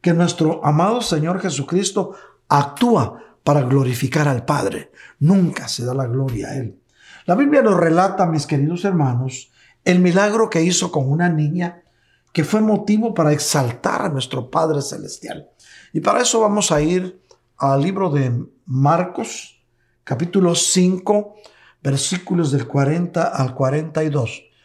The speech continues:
Oye bien, Marcos cinco, versículos cuarenta, del cuarenta al cuarenta y dos. Y dice así: "Cuando entró el Señor les dijo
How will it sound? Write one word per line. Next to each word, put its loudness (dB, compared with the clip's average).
Oye 0
bien, 2
Marcos -2
cinco, -4
versículos -2
cuarenta, -2
del -4
cuarenta -2
al -2
cuarenta -2
y 2
dos. -2
Y 0
dice -4
así: -8
"Cuando 2
entró 0
el 0
Señor 0
les 0
dijo 0